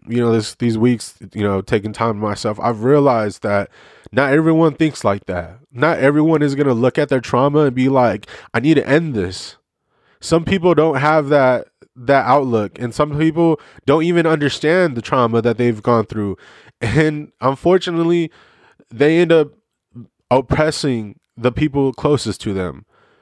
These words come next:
I don't know if you ever heard this saying, but, uh, in The Pedagogy of the Oppressed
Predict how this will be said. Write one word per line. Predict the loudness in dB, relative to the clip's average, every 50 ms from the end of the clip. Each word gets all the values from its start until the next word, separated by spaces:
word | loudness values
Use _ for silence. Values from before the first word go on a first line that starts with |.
| _ _ _ _ _ _ _ _ _ _ _ _ _ _ _ _ _ _ _ _ -2
I | 0 2
don't | 4 4
know | 2
if | 2 0
you | 0 0
ever | 0 0 0
heard | 0 2 2 2
this | 0 -2 -2
saying, | 0 2 2 4 4 2 0 -2 -8 -14 -18 -20 -20 _ _ _ _ _ _ _ _ _ _ _ _ _ _ _ _ -16
but, | -6 0 2 2 4 4 2 0 _ _ _ _ -20 _ _ _ _ _ -4
uh, | -2 -2 0 -2 -2
in | -2 -2 -4 -4 -6 -10
The | -14 -14 -10 -8 -6
Pedagogy | -2 -2 -2 0 2 2 4 4 4 4 2
of | 2 2
the | 2 2
Oppressed | 2 2 0 0 0 0 2 2 0 -4 -8 -18